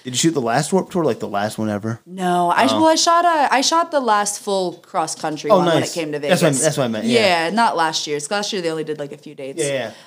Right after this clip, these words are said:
Speaker 1: yeah.
Speaker 2: Um, yeah, so I shot a lot of shows. And now at this point, I have like, real connections with bands.
Speaker 1: Yeah.
Speaker 2: And, like, I have friends who have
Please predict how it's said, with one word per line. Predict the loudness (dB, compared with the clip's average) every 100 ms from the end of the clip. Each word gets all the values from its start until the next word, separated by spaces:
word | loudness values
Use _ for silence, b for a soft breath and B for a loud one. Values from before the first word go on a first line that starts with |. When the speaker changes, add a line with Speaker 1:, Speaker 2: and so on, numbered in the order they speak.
| -6
Speaker 1:
yeah. | 0 2 2
Speaker 2:
Um, | -2 -8 -14 _ _ _ _ -2
yeah, | 0
so | 2
I |
shot | 2 2 4
a |
lot | 4 2
of |
shows. | 2 2 2
And | 2 2
now | 2
at | 0 -4
this | -6
point, | -6 -6 -6 -10 B B -2
I | 0
have | 0 2 2 2 -2 -10 -20 _ _ -4
like, | -2 -2
real | -2 0 0
connections | -2 -6 -6 -6 -6
with | -8 -8
bands. | -6 -6 -4 2
Speaker 1:
Yeah. | 2 0
Speaker 2:
And, | -2
like, | 0 0
I |
have | 2 0
friends | 0 0 0 0
who | -2
have | -4 -6